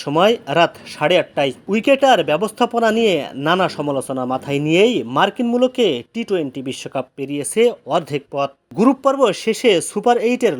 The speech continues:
লড়াই শুরুর অপেক্ষা। বিশ্বকে চমক দিয়ে শীর্ষ আটে পা রেখেছে আসরের অন্যতম আয়োজক যুক্তরাষ্ট্র। আজ তাদের প্রতিপক্ষ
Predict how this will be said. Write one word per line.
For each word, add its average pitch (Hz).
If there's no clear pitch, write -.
লড়াই 170
শুরুর 151
অপেক্ষা। -
বিশ্বকে 269
চমক 220
দিয়ে 226
শীর্ষ 240
আটে 185
পা 151
রেখেছে 190
আসরের 139
অন্যতম 247
আয়োজক 135
যুক্তরাষ্ট্র। 156
আজ 170
তাদের 247
প্রতিপক্ষ 240